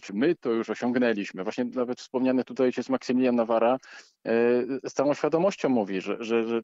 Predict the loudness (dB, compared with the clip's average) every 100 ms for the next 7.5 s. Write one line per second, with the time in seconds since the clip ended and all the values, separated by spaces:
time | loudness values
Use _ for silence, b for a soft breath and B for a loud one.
0 | -2 -6 -2 0 2 2 2 4 4 2
1 | 0 0 0 0 0 -4 -6 -4 -2 -2
2 | -4 -4 -4 -4 -6 -8 -2 0 0 -4
3 | -6 -6 0 0 0 B B B _ -4
4 | 0 0 -2 -2 -2 -2 -6 -4 -2 0
5 | -2 -2 -4 0 0 0 0 0 -4 B
6 | _ -4 -2 0 0 2 4 2 0 -4
7 | -2 -2 0 0 -2